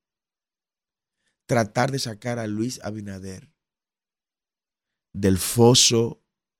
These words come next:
de los leones, donde Dios no va a ir a rescatar a nadie ahí.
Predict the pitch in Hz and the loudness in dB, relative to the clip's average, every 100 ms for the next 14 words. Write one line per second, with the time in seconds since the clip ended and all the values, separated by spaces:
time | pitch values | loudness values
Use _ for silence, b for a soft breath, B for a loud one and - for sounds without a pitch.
0 | _ _ _ _ 98 98 98 98 95 113 | _ _ _ _ 0 2 2 2 2 2
1 | 104 80 - - - - _ _ _ - | 0 -4 -6 -8 -8 -14 _ _ _ -4
2 | 92 87 85 90 104 104 101 98 98 101 | -2 -2 -4 0 0 2 -2 -4 -4 -4
3 | 98 95 - 90 98 98 95 104 110 90 | -6 -10 -12 -12 -8 -8 -8 -10 -12 -14
4 | 87 82 - | -18 -20 -20